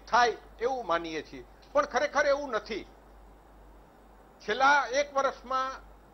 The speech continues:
જી એસ ટી ની આવકમાં સતત વધારો જ થયો છે, એટલે કોઈ તકલીફ જેવું નથી. બીજું, પંદર દિવસનું લોકડાઉન થશે તો ઉદ્યોગો એના કારીગરોને સાચવી લેશે, દરેક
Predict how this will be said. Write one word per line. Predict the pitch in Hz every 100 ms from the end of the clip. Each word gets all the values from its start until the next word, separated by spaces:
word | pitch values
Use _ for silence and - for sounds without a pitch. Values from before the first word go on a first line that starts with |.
| - - - 147
જી |
એસ | 226 247 -
ટી | 262
ની | 254
આવકમાં | 220 233 247 254 247
સતત | - - 247 175
વધારો | 156 175 247
જ |
થયો | 254 - 247
છે, | 240 233 254 - - - - - 175
એટલે | - 220
કોઈ | - 220
તકલીફ | 220 180 220 220
જેવું | 214 220 226
નથી. | 214 208 226 - - - - -
બીજું, | 196 247 262
પંદર | 190 208 233
દિવસનું | 220 240 233 - 254
લોકડાઉન | 220 220 - 247 240
થશે | 196 196 226
તો | 226 226 220
ઉદ્યોગો | 185 185 226 220 220
એના | 220 208
કારીગરોને | 190 180 196 220 226 220
સાચવી | 185 196 208 226
લેશે, | 220 - 226 220 - - - - -
દરેક | 160 220